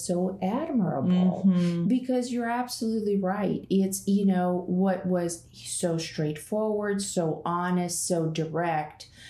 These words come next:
Speaker 1: you know, could become, "Why is he so hurtful, insensitive?"
Speaker 2: Yes.
Speaker 1: But maybe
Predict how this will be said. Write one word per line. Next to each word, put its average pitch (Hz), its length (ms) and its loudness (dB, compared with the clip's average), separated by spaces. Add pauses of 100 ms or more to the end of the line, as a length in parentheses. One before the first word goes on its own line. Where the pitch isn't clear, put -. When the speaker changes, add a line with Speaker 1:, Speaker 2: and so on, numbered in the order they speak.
(480)
Speaker 1:
you 208 180 4
know, 202 160 0
could 196 180 0
become, 196 520 0
"Why 165 220 -2
is 160 100 -4
he 160 140 -2
so 160 280 0
hurtful, 214 840 -2
insensitive?" 175 1080 -2 (320)
Speaker 2:
Yes. 156 300 -6
Speaker 1:
But 262 240 0
maybe 240 720 0